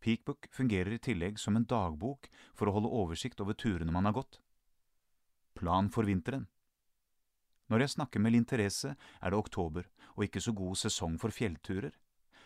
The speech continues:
Høstfargene kamufleres snart av et lett lag med snø. «Jeg satser på å få noen fine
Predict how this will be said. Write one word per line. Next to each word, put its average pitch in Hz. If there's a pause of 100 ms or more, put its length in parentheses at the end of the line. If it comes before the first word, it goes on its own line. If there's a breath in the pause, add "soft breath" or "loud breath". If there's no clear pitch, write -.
(120)
Høstfargene 95
kamufleres 95
snart 98
av 90
et -
lett -
lag 92
med 95
snø. 85 (1400)
«Jeg 131
satser -
på 135
å -
få 113
noen 127
fine 101